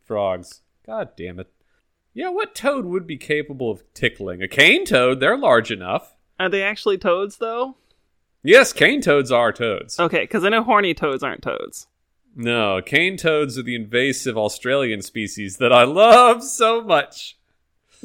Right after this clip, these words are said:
Speaker 2: Tell us about them, Russ.
Speaker 1: Oh, cane toads? Oh, well, Australia, um, had a problem with an invasive, like, weevil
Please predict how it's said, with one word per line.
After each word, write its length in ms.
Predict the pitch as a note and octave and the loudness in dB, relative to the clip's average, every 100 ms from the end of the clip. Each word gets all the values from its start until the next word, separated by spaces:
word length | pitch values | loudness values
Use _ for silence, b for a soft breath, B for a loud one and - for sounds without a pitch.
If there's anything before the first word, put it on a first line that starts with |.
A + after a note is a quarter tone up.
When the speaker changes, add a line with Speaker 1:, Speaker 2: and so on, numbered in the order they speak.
| G3+ | -2
Speaker 2:
Tell 240 | D#4 C#4+ | 4 6
us 160 | A#3+ - | 6 4
about 380 | D3+ D#3+ D3+ - | 4 4 4 0
them, 200 | D3 D#3+ | -4 2
Russ. 640 | A3+ A3+ A3+ - - - b b b - | 4 4 2 -2 -6 -18 b b b 0
Speaker 1:
Oh, 180 | F3+ C3+ | 4 4
cane 320 | C#3 F3+ B3+ | 4 2 2
toads? 380 | F4+ G4 D#4+ A3+ | -4 -4 -4 0
Oh, 380 | C#4 C#4+ - B B B | 4 4 2 B B B
well, 380 | A#3+ C4 B3 G3+ | -4 0 2 0
Australia, 1040 | G3+ A#3 A3 - B3+ C#4+ B3+ E3+ D#3 D#3 - | 2 0 0 0 2 4 6 4 4 2 0
um, 440 | D3 D3 C3+ C3 | 0 0 -4 -8
had 420 | C3 D#3 F3 F3 | -16 -8 -4 -4
a 60 | D#3+ | -4
problem 400 | - F3+ E3+ D3 | -2 -2 -2 -4
with 160 | C#3 C#3 | -10 -8
an 80 | |
invasive, 680 | C3+ A#2 A#2 D3 E3+ D#3+ C3 | -8 -8 -2 0 0 -4 -4
like, 200 | B2 G#2+ | -2 -4
weevil 720 | G#2+ G2+ D3 E3+ A#2 F#2+ G2+ | -6 -8 -6 -4 -2 -4 -4